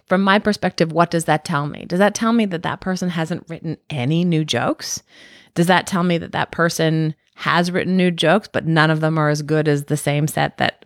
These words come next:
he showcased or she showcased last year? Because if that's true, then that's not, that's not saying very much about,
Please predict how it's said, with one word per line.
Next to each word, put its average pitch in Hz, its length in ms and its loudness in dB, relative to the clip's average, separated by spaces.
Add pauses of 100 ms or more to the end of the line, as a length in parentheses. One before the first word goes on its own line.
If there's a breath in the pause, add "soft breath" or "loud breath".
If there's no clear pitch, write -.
(140)
he 151 220 -4
showcased - 540 -2
or 151 60 -4
she 156 140 -4
showcased - 540 -2
last - 400 0
year? 254 220 2
Because 147 540 0 (500 loud breath)
if 175 160 -4
that's 170 280 0
true, 202 420 4
then 175 160 2
that's 175 260 2
not, 214 220 0 (280)
that's 202 200 -2
not 254 160 2
saying 214 400 2
very 156 220 2
much 156 300 -4
about, 156 520 -2